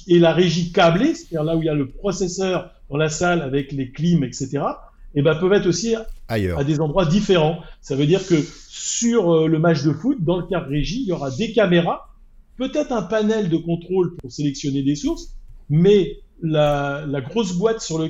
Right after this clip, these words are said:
Speaker 1: qui va processer les images, qui va faire les effets, qui va faire les transitions, qui va faire les titrages, qui va faire l'habillage graphique, et cetera, sera dans une régie quelque part physique, dans un bâtiment, quelque part dans le monde.
Speaker 2: D'accord.
Speaker 1: Ça, c'est ce qu'on appelle l'imote, le re-, le, l'I P remote.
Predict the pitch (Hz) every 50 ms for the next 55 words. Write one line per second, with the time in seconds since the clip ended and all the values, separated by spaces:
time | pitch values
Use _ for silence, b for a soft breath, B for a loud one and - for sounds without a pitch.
0 | 156 - - - 151 143 151 147 - - - 202 202 - 185 - 196 175 175 165
1 | 170 175 170 175 175 170 143 135 139 135 - 151 147 143 135 139 165 170 170 170
2 | 170 170 170 170 170 B B _ _ 135 143 143 - 160 147 151 151 151 - 165
3 | 160 170 165 - - 170 170 170 156 139 135 - 143 139 139 135 - 156 - -
4 | - 170 170 165 - - - - _ _ _ - - 131 151 143 - 160 151 151
5 | 151 143 151 160 151 127 123 143 165 156 170 180 170 156 135 131 156 143 - 147
6 | 147 196 277 - - - _ - - - 180 175 147 160 185 262 294 - 143 175
7 | 180 170 196 190 170 160 165 131 135 196 233 - 180 156 - - 143 - 180 180
8 | - - 147 131 160 202 208 190 165 139 156 147 151 151 147 - - 143 147 165
9 | - - - - - - 170 156 165 170 - 175 170 160 160 147 139 120 120 120
10 | 143 - - - - - - - - - - - - 117 131 127 - 202 220 220
11 | 220 196 - - 180 170 160 170 202 196 185 170 190 190 196 220 214 214 - -
12 | - - - - - 156 156 170 185 190 - 151 151 151 151 151 151 151 147 151
13 | 160 151 156 151 165 196 170 170 170 151 135 - -